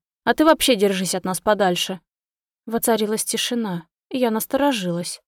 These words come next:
Прислушалась к себе и обнаружила, что прощаться сейчас с Реусом морально не готова. Столько всего произошло с нами двумя. Джинны, вампиры, карта. Мне было любопытно больше узнать про эту карту.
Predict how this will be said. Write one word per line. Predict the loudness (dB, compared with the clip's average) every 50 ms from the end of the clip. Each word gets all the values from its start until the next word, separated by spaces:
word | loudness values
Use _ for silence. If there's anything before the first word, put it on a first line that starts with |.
| _ _ _ _ _
Прислушалась | -2 0 0 2 2 0 0 0 -2 -2 -2 -4
к | -4
себе | -2 -2 -2 -2 -2 0 0 0 0 0
и | 0
обнаружила, | -2 -2 -2 -2 -2 -2 0 0 0 0 0 -2 -2 -2 -2 -4
что | -4 -4 -6 -4
прощаться | -4 -4 -4 -2 -2 -2 -2 -2 -6
сейчас | -6 -6 -6 -2 0 0 0 0
с | -2 -2 -4 -2
Реусом | 0 0 0 -2 -4 -4 -4 -4 -4
морально | -2 -2 0 0 0 0 0
не | -2 -2 -2
готова. | -2 -4 -4 -4 -4 -6 -6 -6 -4 -6 -8 -10 _ _ _ _ _ _ _ _ _ _
Столько | -6 2 2 2 4 2 0 -2
всего | 0 0 2 2 2 2
произошло | 4 2 2 4 2 0 0 0 0 0 0
с | 2
нами | 0 0 0 0 0 -2
двумя. | -4 -2 -2 -2 -2 0 -2 -4 -4 -6 _ _ _ _ _ _ -8
Джинны, | -6 -2 0 2 2 2 2 0 0
вампиры, | -2 -2 -2 -4 -4 -6 -2 0 0 0 0 -2 -4
карта. | -4 -2 -2 0 -2 -2 -6 -10 -12 -12 -14 _ _ _ _ _ _ _ 0
Мне | 2 4 4 6
было | 6 6 6 6
любопытно | 4 4 4 4 2 2 0 -2 0 0 -2 0
больше | 2 2 2 2 2 0 -2
узнать | -2 0 0 -2 -2 -4 -8
про | -6 -4 -4 -4
эту | -4 -4 -8 -6
карту. | -4 -4 -4 -4 -6 -8 -12 -12 -12